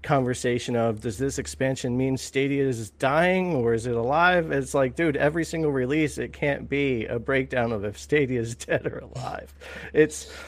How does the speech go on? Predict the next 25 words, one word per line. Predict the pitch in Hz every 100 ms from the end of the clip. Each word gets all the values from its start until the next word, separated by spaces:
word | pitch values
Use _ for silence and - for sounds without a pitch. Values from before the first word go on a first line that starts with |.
| - - -
it's | 165 -
treading | - 185 170 170 143 120 113
water, | 135 170 135 123 120
looking | 123 143 147 131
around, | 123 123
deciding | 117 - 123 117 120
what | -
direction | 120 113 - 110
to | 110 104
go, | 110 104
because | 92 110 113 117
obviously | 113 113 107 117 107
what | 104 117 127
they've | 117 110
done | 107 107 107
since | 117 107 -
launch | 107 101 95
hasn't | - - 123 110 117
worked | 107 107 104
out | 95 92
the |
way | 101 95
they | 92
wanted | 92 85 -
to. | -